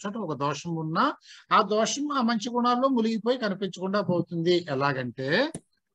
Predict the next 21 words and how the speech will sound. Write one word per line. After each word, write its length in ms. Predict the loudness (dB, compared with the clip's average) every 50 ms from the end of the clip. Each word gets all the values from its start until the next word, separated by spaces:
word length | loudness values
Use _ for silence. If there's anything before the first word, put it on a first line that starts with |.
| _ _ _ _ 4 4
చంద్రుడిది 480 | 4 6 6 6 6 6 6 4 4
చక్కటి 960 | 2 2 0 -2 -2 -2 _ 2 2 2 4 2 4 4 4 4 4 4 2
ప్ర-, 240 | 0 -2 _ -4 -4
ప్రకాశవంతమైన 880 | -2 -2 -6 -2 2 2 2 2 2 -2 -6 -4 -2 -2 -2 0 0 -2
కిరణాలతో 580 | 0 -2 -2 0 0 0 0 0 0 -2 -4 -2
వెన్నెల 300 | -2 0 -2 0 -2 -2
కాస్తూ 420 | 0 0 -2 -2 -2 -4 _ -4
ఉన్నప్పుడు 480 | -4 -2 -4 -4 -4 -6 -6 -4 -4 -4
చంద్రుడిలో 380 | -2 -2 0 0 0 2 0
ఉన్న 180 | 0 0 0 0
మచ్చ 420 | 0 0 0 -2 -2 -4 0 4 6 6 6 6 6 4 2 0 -8 _ _ _ _ _ _ _ _ _ -2
ఆ 180 | 4 4 4
వెన్నెల 360 | 6 4 2 2 2 2 2 2
యొక్క 240 | 2 0 0 0
విలువను 340 | 0 2 2 2 2 0 -2
తగ్గిస్తుందా, 920 | -2 -4 -6 -4 -4 -4 -4 -4 -4 -4 -4 -2 0 2 2 2 2 0 -2 -6 -10
ఆ 60 | -12
కిరణాల 420 | -10 -10 -8 -4 -2 0 0 0
ప్రకాశమానాన్ని 880 | -2 -4 -6 -6 -4 -4 -4 -2 -2 -2 -2 -2 0 0 0 -2 -2 -4
తగ్గిస్తుందా? 580 | -4 -6 -6 -6 -8 -8 -8 -8 -6 -4 -4 -4
తగ్గించదు 920 | -4 -6 -8 -8 -8 -10 -10 -10 -10 -10 -10 -4 -2 0 0 0 -2 -4